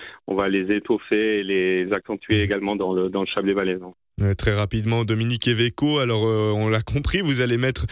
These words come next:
Speaker 2: en œuvre plusieurs actions de manière efficiente. Alors, Auto-, euh, Autisme Valais a tout d'abord créé un poste de coordination pour, ben, pour cadrer tout ça. C'était en début d'année. Alors, quelles sont les, les missions de ce nouveau poste de coordination ?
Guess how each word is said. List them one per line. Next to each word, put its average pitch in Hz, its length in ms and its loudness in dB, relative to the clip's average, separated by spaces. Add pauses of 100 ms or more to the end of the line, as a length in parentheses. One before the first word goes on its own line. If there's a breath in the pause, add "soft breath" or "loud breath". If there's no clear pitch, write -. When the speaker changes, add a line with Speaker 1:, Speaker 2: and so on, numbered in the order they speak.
(180 loud breath)
Speaker 2:
en 123 160 2
œuvre 113 360 0
plusieurs 123 440 2
actions 185 400 2
de 165 60 0
manière 123 440 0
efficiente. 170 720 2 (280 loud breath)
Alors, 151 160 2
Auto-, 165 300 0 (200)
euh, 147 280 0
Autisme 143 400 0
Valais 143 220 0
a 135 80 2
tout 147 140 -4
d'abord 139 280 0
créé 151 200 0
un 107 220 -2
poste 131 240 2
de 113 60 -2
coordination 156 760 0
pour, 117 260 0 (320 loud breath)
ben, 110 80 2
pour - 180 0
cadrer 151 320 0
tout 160 160 -4
ça. 185 300 4
C'était 127 380 0
en 127 60 0
début 156 240 -2
d'année. 147 260 0
Alors, 127 160 0
quelles - 120 0
sont 233 140 2
les, 123 160 2
les 107 140 0
missions 156 420 2
de 123 80 2
ce 143 140 4
nouveau 139 280 0
poste 135 260 0
de 107 60 0
coordination ? 113 800 0